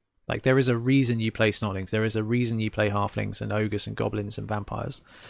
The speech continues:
And even if it's just to do well with them,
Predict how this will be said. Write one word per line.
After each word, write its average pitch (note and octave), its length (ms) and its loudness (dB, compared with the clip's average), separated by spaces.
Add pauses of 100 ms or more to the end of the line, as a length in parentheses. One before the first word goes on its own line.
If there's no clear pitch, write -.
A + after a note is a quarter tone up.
(260)
And G#2 340 -2 (400)
even D3+ 280 4
if - 120 2
it's - 200 2
just - 460 0 (1000)
to - 160 -4
do A#2 260 4
well A2 260 6
with G2+ 260 0
them, G2+ 160 -6